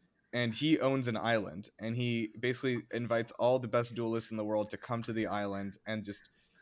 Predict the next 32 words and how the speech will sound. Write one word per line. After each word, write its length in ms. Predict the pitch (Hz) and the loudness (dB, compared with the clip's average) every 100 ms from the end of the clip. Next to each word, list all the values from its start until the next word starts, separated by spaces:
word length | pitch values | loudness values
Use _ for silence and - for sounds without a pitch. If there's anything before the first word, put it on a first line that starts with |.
| - | -6
just 180 | 107 - | -6 0
fucking 340 | 117 110 110 | 0 2 -2
fight 260 | 104 107 101 | 0 0 2
it 80 | 98 | 0
out 260 | 98 95 - - - | 0 -2 -2 -4 -4
<laughs> 240 | - - | -10 0
and 200 | 156 135 - _ - - - - - | 0 0 -6 _ -20 -20 -20 -14 -2
just 220 | 135 - | -2 2
duel 300 | 139 143 147 | 4 8 8
each 140 | 143 | 8
other 280 | 135 127 120 | 6 6 4
until 500 | 113 123 123 117 113 | 4 0 2 2 2
somebody 300 | 110 120 110 | 0 0 0
wins. 420 | 104 90 85 - - _ - _ _ - - _ - - _ _ - | 0 -2 -8 -12 -16 _ -20 _ _ -20 -20 _ -20 -20 _ _ 2
Um, 540 | 147 135 131 127 123 - _ _ _ - - - - - - | 6 6 6 2 -4 -8 _ _ _ -10 -6 -6 -10 -18 2
and 160 | 143 151 | 4 8
then 140 | 143 147 | 6 4
each 140 | 190 | -2
of 60 | 202 | 0
the 60 | 175 | 2
seasons 400 | 170 147 147 135 | 4 6 4 4
follows 320 | 131 131 127 | 8 8 6
a 40 | |
s-, 180 | 117 - | -2 -2
a, 180 | 117 117 - | 0 2 2
a 120 | 120 | 2
little 220 | 123 120 | 2 0
bit 140 | 117 | 0
of 80 | 117 | 0
a 60 | 110 | -2
different 360 | 98 110 110 - | -2 -2 -4 -4
arc. 340 | 104 127 - | -4 -4 -6